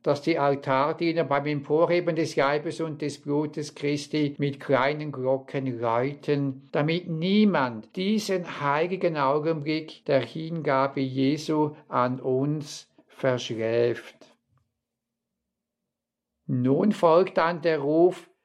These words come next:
„Geheimnis des Glaubens“, worauf die Gemeinde antwortet,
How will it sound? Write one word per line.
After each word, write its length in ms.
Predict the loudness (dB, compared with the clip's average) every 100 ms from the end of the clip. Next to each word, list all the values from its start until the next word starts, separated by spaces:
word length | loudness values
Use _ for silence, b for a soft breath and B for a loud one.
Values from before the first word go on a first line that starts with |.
| _ _
„Geheimnis 1040 | -2 0 0 0 0 -2 -4 -6 -8 -14 _
des 300 | -6 -6 -10
Glaubens“, 1000 | -4 0 2 0 2 0 0 -6 -10 -18 _ _ b b b
worauf 320 | 0 4 4 2
die 140 | 0
Gemeinde 580 | 0 2 0 0 -2 -2
antwortet, 960 | 0 -2 -4 0 2 2 2 0 -2